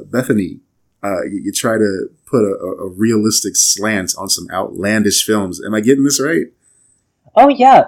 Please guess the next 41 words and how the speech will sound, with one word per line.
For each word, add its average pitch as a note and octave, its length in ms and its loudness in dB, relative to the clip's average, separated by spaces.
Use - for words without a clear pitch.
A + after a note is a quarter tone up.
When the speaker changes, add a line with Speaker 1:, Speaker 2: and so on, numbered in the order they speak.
Speaker 2:
Like, F3+ 300 2
our G3 200 8
tagline, F3+ 800 0
which - 560 4
was E3+ 200 6
hard F3 360 4
to E3 100 2
memorize C#3+ 680 4
when D3+ 180 6
I D3 100 8
first D3+ 320 4
started. C#3 420 8
If C3 100 6
you D3 100 10
go D#3+ 200 8
to, D#3+ 160 2
like, D3 160 8
the D3 80 6
very C3+ 280 6
beginnings, B2 680 4
like, B2+ 300 6
the C3+ 200 6
first C3+ 220 4
episodes, B2 560 6
like, B2+ 160 8
I C3+ 160 8
have C3+ 140 8
such C3 260 4
a B2+ 60 4
hard A#2+ 320 4
time B2 200 2
saying A#2+ 380 0
it. - 80 -2
Now C3 140 6
I B2 80 6
say A#2+ 180 4
it A#2 80 6
every A#2+ 200 6
single A#2+ 280 4
episode, B2 520 6
is B2 280 4